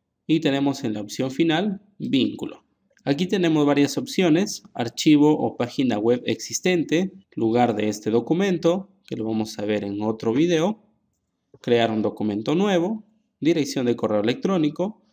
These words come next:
y en esta oportunidad vamos a elegir este específico, archivo o página web existente. Tenemos para poder elegir en la carpeta actual,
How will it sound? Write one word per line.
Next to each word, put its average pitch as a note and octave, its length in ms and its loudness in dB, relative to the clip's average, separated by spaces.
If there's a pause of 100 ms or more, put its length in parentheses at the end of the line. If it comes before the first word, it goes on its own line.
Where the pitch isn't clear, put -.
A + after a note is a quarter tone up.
(520)
y F3+ 160 0
en D3+ 100 2
esta D3+ 220 0
oportunidad C3 560 0
vamos C3 320 -2
a A2+ 60 0
elegir A2+ 380 -2
este - 220 -2
específico, D#3+ 840 -4
archivo C#3+ 640 2
o A2+ 180 -4
página B2 460 -2
web G#2+ 400 -2
existente. - 720 -12 (120)
Tenemos C#3 520 0
para A2 260 -6
poder A2 220 0
elegir A#2+ 520 -4
en A2+ 120 -2
la G2 100 -6
carpeta - 400 -4
actual, D3 540 0